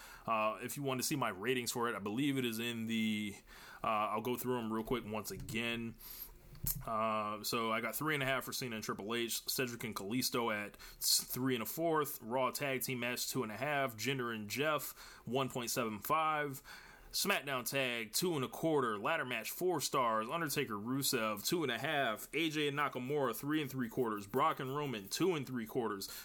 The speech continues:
fifty Man Rumble three stars. So it,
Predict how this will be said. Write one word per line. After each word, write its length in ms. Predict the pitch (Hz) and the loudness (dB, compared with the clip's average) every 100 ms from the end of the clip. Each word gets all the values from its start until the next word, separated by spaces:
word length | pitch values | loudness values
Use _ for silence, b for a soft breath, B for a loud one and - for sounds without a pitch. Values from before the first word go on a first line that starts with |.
| B | B
fifty 240 | 185 160 | -2 0
Man 220 | 151 151 | 0 2
Rumble 380 | 143 139 139 135 | 4 2 4 2
three 300 | 127 120 123 | 2 0 0
stars. 520 | 117 110 95 85 - B B B | 0 -2 -4 -4 -4 B B B
So 540 | - - 156 143 131 131 B B B B B B B B B B | 0 2 4 4 2 -2 B B B B B B B B B B
it, 220 | 170 196 | 2 4